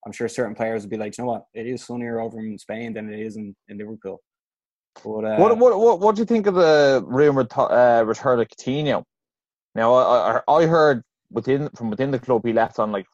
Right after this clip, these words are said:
Speaker 2: really, like, bad terms and stuff like that. But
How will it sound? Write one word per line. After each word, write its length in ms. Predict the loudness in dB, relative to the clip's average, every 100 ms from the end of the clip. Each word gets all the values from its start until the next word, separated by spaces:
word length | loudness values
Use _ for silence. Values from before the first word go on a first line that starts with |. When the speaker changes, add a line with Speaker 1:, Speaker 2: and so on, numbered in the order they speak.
| -8
Speaker 2:
really, 340 | -6 -6 -4
like, 220 | -4 -4 _
bad 280 | 0 2 0
terms 380 | -4 -4 -4 -6
and 80 | -10
stuff 140 | -4
like 100 | 0
that. 140 | 2 0 _ _ _ _ _ _
But 380 | 0 2 2 0